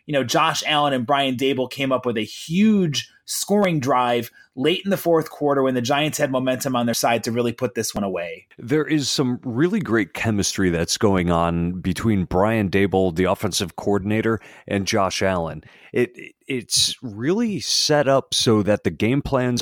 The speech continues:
Speaker 2: are not only attacking the defense where it hurts, but also Josh Allen is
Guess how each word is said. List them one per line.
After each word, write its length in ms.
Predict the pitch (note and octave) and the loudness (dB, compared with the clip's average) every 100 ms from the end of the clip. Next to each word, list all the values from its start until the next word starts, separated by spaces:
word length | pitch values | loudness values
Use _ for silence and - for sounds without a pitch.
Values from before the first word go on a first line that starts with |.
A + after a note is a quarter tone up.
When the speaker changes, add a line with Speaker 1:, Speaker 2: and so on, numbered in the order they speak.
| - | -2
Speaker 2:
are 440 | G2 F#2 F2+ F2+ F2+ | 0 2 2 -2 -4
not 280 | G#2 A#2+ C3+ | -4 -2 0
only 260 | C3+ A2 | 2 2
attacking 500 | F2+ - A2+ - G2 | 2 2 0 2 0
the 60 | E2 | 0
defense 560 | D2+ B2+ F2+ D2+ E2 | 0 0 0 -4 -2
where 220 | F#2 E2 D#2+ | 0 0 0
it 100 | - | -4
hurts, 400 | E2+ D#2+ - - - - _ | -6 -4 -6 -6 -10 -20 _
but 140 | A#2 - | 0 2
also 680 | C3 D3 - C#3+ B2 G#2+ - G#2+ | 2 2 4 6 6 2 -4 -14
Josh 440 | G2+ B2 C#3 F3 C#3+ | -4 0 0 0 2
Allen 560 | C#3+ A#2 F#2 F2+ F2+ - | 2 4 2 0 -2 -4
is 500 | G#2+ G#2 G2 F#2+ - | 0 0 0 -2 -4